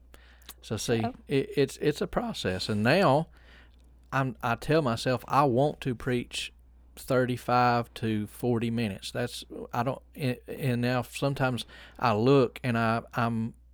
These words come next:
Speaker 1: at forty minutes and I haven't gotten to the end of my, you know, I ain't got to the closing yet. So
Speaker 2: It's funny how that works. Like, new, that's like a thing. Like, new preachers preach, like, really short messages,
Speaker 1: Mm-hmm.
Speaker 2: and then, like, old preachers preach really long messages.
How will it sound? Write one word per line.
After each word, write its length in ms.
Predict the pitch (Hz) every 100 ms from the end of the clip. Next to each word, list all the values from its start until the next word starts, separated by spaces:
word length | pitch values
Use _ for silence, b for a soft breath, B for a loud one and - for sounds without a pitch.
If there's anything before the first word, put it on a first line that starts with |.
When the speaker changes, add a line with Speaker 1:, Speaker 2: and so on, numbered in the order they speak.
| -
Speaker 1:
at 200 | 123 -
forty 360 | - 143 123 110
minutes 440 | 123 139 113 -
and 120 | - 120
I 80 |
haven't 420 | 117 123 117 117 113 - - -
gotten 320 | 127 120 123 107
to 160 | 113
the 140 | 110 -
end 200 | 117 110
of 60 |
my, 280 | 107 101 98 113 -
you 100 | -
know, 100 | 113 104
I 120 | 123
ain't 140 | 123
got 140 | 113 104
to 80 | 107
the 80 | 101
closing 520 | 123 127 110 101 101
yet. 220 | 101 - B B B B B
So 360 | - 262 240 220
Speaker 2:
It's 100 | 220
funny 300 | 262 254 254
how 240 | 233 220
that 180 | 226 196
works. 340 | 208 190 - -
Like, 180 | 208
new, 260 | 202 233 240 -
that's 260 | 233 254
like 160 | 262 247
a 80 | 220
thing. 460 | - 208 190 180
Like, 200 | 185 196
new 220 | 214 214
preachers 600 | 226 226 226 - 247 226 -
preach, 320 | 220 202 -
like, 240 | 190 190 - - -
really 240 | 220 208
short 240 | 202 214 -
messages, 580 | 202 202 208 214 214 - B
Speaker 1:
Mm-hmm. 260 | 123 113 120
Speaker 2:
and 140 | 220
then, 120 | 208 202
like, 220 | 196 - -
old 240 | 214 214
preachers 440 | 254 226 - 226 233
preach 360 | - 208 - -
really 480 | 202 202 220 208
long 400 | 208 196 196 220
messages. 640 | 233 220 - 226 247 254